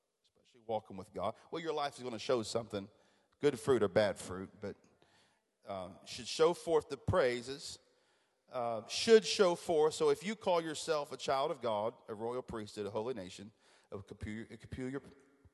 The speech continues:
peculiar people, tongue twister, that ye should show forth the praises of him. There's boldness right now, 'cause when God gets a hold of your life and you understand who you are,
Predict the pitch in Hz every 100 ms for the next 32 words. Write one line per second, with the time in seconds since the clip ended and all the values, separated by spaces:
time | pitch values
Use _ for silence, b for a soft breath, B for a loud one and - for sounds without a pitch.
0 | - - - 170 147 107 104 - 101 110
1 | - _ _ _ _ _ _ _ _ -
2 | 95 _ 95 _ _ _ _ _ _ _
3 | - 107 120 151 165 135 123 - 151 165
4 | - 160 123 - 107 - 143 143 127 110
5 | 120 - - 101 80 - _ _ _ _
6 | _ _ _ _ _ _ _ _ _ 117
7 | 107 104 180 165 117 - 117 110 110 117
8 | 135 110 107 104 139 175 131 147 - 107
9 | 156 127 113 120 120 117 117 - - 107
10 | 175 165 135 120 - 120 98 139 160 147
11 | 143 131 139 156 175